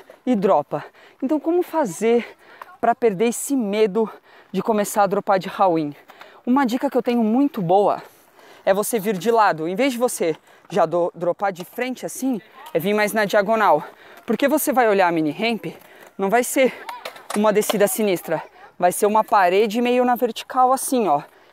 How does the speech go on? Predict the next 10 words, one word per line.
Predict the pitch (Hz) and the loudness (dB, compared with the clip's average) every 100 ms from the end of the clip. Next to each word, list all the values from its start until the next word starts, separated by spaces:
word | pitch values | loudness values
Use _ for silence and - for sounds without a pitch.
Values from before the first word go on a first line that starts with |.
| 202 | -4
Então | 196 220 | 0 2
você | 202 208 226 | 0 0 0
vem | 165 180 208 | 0 -4 -2
pra | 202 | -2
começar, | - 233 233 - 147 139 - - - - | 0 0 0 0 0 0 -2 -16 -20 -2
antes | 202 233 - | 0 0 -2
de | 170 | -2
você | 175 170 226 233 - - | -2 0 0 0 -4 -6
já | 165 190 | 0 0
vir | 147 190 190 147 | 0 -2 0 -2